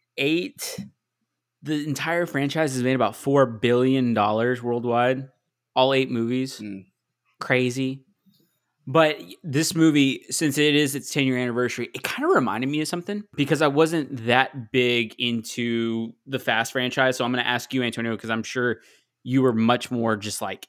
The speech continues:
Speaker 1: into it. Ten years ago, was the buzz about it, like, as big as Godzilla versus Kong is this year?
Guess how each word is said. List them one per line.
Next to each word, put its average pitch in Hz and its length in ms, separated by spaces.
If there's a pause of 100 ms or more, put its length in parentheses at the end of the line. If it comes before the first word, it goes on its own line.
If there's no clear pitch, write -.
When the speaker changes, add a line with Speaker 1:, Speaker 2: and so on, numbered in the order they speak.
Speaker 1:
into 117 320
it. 104 160 (680)
Ten 196 220
years 165 300
ago, 113 220
was 113 160
the 135 60
buzz 147 220
about 151 320
it, - 140
like, 120 160
as 107 120
big 120 340
as 107 180
Godzilla 110 480
versus 107 300
Kong 107 340
is 104 160
this - 300
year? 113 280